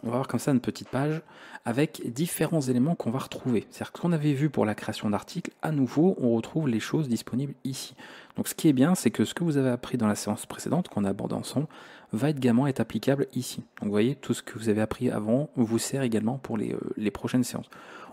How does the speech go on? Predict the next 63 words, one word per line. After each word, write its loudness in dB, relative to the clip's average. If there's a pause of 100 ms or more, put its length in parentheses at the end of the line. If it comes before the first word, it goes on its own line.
On 0
peut 6
définir 0
plein 2
de 4
choses, 2
hein, -2 (120)
donc -4
y 0
compris -8
l'image 4
qui -6
est 0
mise -2
en -4
avant, 2 (420)
et 0
un 0
petit -8
peu 0
tout 0
ce -4
qu'on 4
a 2
vu 2
en -2
termes 2
d'U 2
R -4
L. 0 (100)
Voilà, -6
donc -8
on 2
peut, 4
on -12
peut -4
parfaitement 2
régler 0
tout -2
ça. -2 (400)
Bon, 0
on 2
n'a 2
pas 4
évidemment 4
par 2
contre 0
là 0
de -2
catégorie 0
ou 2
de, -2
de 0
tag, 2
hein, 4
parce -12
qu'on -6
n'est -4
pas -2
sur -8
un, -6
un 0
article 0